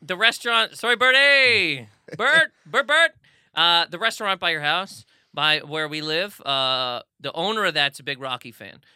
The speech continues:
Speaker 1: I lent her Rocky six a few years ago 'cause she didn't even know it came out.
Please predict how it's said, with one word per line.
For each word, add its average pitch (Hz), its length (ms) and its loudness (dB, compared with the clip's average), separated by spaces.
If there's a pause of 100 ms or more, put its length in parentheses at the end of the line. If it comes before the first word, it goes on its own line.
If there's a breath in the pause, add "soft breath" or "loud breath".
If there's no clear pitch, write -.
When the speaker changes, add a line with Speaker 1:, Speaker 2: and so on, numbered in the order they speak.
(120)
Speaker 1:
I 175 200 4
lent 165 340 -2
her 151 200 -10
Rocky 143 340 -4
six - 640 -12 (280)
a 131 60 -18
few 135 180 -14
years 127 240 -12
ago 110 200 -14
'cause - 160 -14
she 214 180 -6
didn't 190 240 -6
even 175 140 -8
know 165 180 -2
it - 140 -10
came 151 240 -4
out. 165 420 0